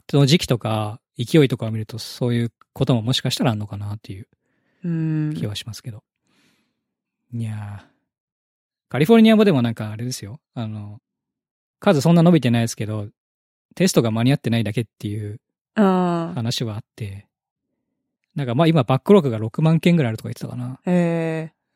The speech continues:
Speaker 2: ー。
Speaker 1: うん。テストしてから結果が出るまで一週間ぐらいかかるらしいんですよ。
Speaker 2: あー。
Speaker 1: うん。
Speaker 2: なんでこんなに、あの、テストの結果が出るまでの時間がすごい差があるんですかね。
Speaker 1: うん。その、やってる、テストを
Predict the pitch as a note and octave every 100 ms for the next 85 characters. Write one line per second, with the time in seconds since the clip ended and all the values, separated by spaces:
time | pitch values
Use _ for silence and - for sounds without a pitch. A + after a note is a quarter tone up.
0 | _ - G#2 A2 _ _ _ _ _ G3
1 | - D#3+ - B2 A2 C3+ - D#3+ D#3 A2
2 | G#2+ - D#3+ E3 C#3 - A2 A2+ - -
3 | - G#2+ _ G3+ G3 F#3+ F#3+ F3+ F3+ E3+
4 | C#3 A2 A2 _ _ _ - D#4 E4+ B3+
5 | A3 A3 G#3+ G#3 G#3 - _ _ - G3+
6 | G3 F#3+ F#3 F#3 - B3+ A#3+ - F#3+ D3+
7 | - E3+ - F3+ F#3 F#3+ D#3+ D3+ C#3+ C#3
8 | D3+ D#3 D#3 D#3 D3+ - F3 F3 A2+ -
9 | - D#3+ D#3 D#3 D3 C3+ C#3 - - A3
10 | _ _ A#2+ A#2 A2 G#2 G2 G2 _ _
11 | _ _ _ _ _ - - A#2+ G#2+ G#2
12 | - - A#2 A#2 - F3 E3+ - _ _
13 | - A3+ - D3 A2+ G#2